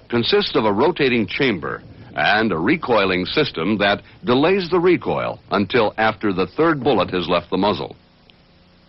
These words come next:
The single-row magazine located on top of the weapon holds forty-five rounds. The sighting system consists of a dual-power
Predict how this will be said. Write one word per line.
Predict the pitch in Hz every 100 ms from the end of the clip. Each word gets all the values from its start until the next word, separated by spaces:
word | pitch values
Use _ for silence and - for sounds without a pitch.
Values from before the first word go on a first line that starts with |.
| _ - -
The |
single-row | - 110 98 92 92 90
magazine | 87 98 87 78 135 113 117
located | 95 98 90 98 85
on | 82 78
top | 135 165
of | 95 76
the | 69
weapon | 65 85 101 - - -
holds | 110 101 87 -
forty-five | 123 127 110 101 98
rounds. | 87 90 65 52 50 - - - - - - - - - - - -
The | -
sighting | - 143 175 156
system | - 95 - 95 95
consists | 92 87 - 127 -
of | 92
a | 90
dual-power | 82 127 180 165 101 82 76 82